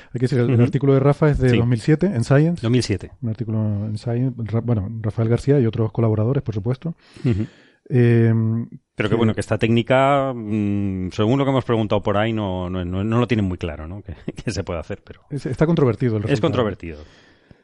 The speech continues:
Speaker 1: Bueno, este artículo,
Speaker 2: Ujú.
Speaker 1: eh, que estamos comentando, que acaba de salir, es de Eric Fossat, eh, un
Speaker 2: Ujú.
Speaker 1: colega nuestro, eh, y colaboradores de... Eric Fossat es del, del observatorio de nisa.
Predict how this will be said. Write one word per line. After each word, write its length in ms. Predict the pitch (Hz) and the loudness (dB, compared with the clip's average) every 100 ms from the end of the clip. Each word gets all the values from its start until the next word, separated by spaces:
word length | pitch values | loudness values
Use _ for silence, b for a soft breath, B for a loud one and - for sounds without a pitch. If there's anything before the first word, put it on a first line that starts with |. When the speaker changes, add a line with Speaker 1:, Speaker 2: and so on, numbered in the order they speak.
| b - - - | b -20 -20 -12
Speaker 1:
Bueno, 240 | 143 139 135 | 0 4 4
este 200 | - 175 | 4 2
artículo, 540 | 165 202 175 160 160 120 | 4 0 4 2 2 0
Speaker 2:
Ujú. 180 | 104 120 | -2 0
Speaker 1:
eh, 220 | 131 120 | 0 0
que 120 | 127 | 0
estamos 880 | 113 - 127 131 127 123 123 123 120 | 0 2 2 4 4 4 4 2 0
comentando, 420 | - 123 123 135 | 0 2 2 2
que 80 | 117 | 2
acaba 160 | 110 123 | 2 2
de 60 | |
salir, 260 | 127 135 175 | 2 0 0
es 220 | 131 120 | 0 -2
de 320 | 117 120 120 127 | 2 2 2 0
Eric 580 | 123 131 143 143 131 123 | 0 2 2 4 4 4
Fossat, 400 | 123 - 135 226 | 2 0 -2 -4
eh, 40 | _ - | _ -8
un 300 | 127 113 107 | 0 2 2
Speaker 2:
Ujú. 80 | 127 | 0
Speaker 1:
colega 260 | 117 117 | 2 4
nuestro, 440 | 123 143 175 175 - | 4 0 -4 -6 -4
eh, 360 | 123 113 113 123 | -2 0 0 0
y 100 | 131 | 0
colaboradores 640 | 120 113 113 120 156 170 | 2 4 4 4 2 0
de... 460 | 135 113 110 104 98 120 _ - B B B B B | -4 -2 0 0 -2 -8 _ -20 B B B B B
Eric 240 | - 110 120 | -4 -2 0
Fossat 320 | 135 123 127 | 0 2 4
es 80 | 123 | 4
del, 460 | 123 113 113 110 120 123 | 4 4 4 2 0 -2
del 240 | 117 113 110 | 0 2 0
observatorio 440 | - 110 127 123 | 0 0 2 4
de 60 | 120 | 4
nisa. 320 | 165 - | 4 2